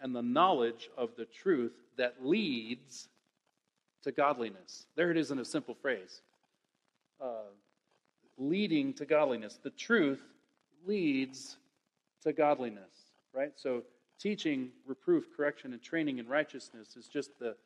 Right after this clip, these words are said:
sort of the expanded way to say the usefulness, the profit that God desires for us is godliness. And so it, it's imperative that we understand how this operates.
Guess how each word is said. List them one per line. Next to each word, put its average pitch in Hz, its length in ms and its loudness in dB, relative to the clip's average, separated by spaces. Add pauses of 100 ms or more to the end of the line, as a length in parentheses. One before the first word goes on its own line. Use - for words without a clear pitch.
(240)
sort 143 140 -2
of 123 100 -2
the 135 100 0
expanded 165 760 -4
way 160 240 -6 (760)
to 120 60 -16
say 117 420 -4 (360)
the 131 60 -8
usefulness, 127 680 -6
the - 120 -12
profit 139 420 -6
that 123 160 -18
God 113 160 -6
desires 113 380 -8 (120)
for 120 80 -18
us 101 300 -20 (500)
is 110 520 -6 (600)
godliness. 123 580 -4
And 135 80 -14
so 170 160 0
it, 156 140 0
it's 165 180 -2
imperative 160 520 4
that 139 120 0
we 139 120 -4
understand 143 680 -2
how 160 220 4
this 147 340 -2
operates. 117 720 -6